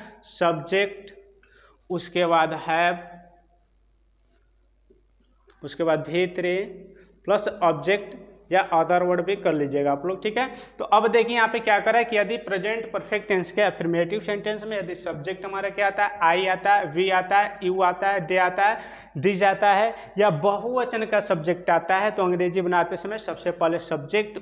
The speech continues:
उसके बाद have, उसके बाद V थ्री, उसके बाद object।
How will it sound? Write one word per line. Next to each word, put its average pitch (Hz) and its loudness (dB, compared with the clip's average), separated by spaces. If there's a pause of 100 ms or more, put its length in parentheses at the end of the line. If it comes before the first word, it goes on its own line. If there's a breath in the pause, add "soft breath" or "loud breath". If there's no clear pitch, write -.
उसके 160 -8
बाद 151 -2
have, 185 0
उसके 165 -8
बाद 156 -4
V 175 -8
थ्री, 165 -4
उसके 170 -4
बाद 196 0 (300 loud breath)
object। 147 0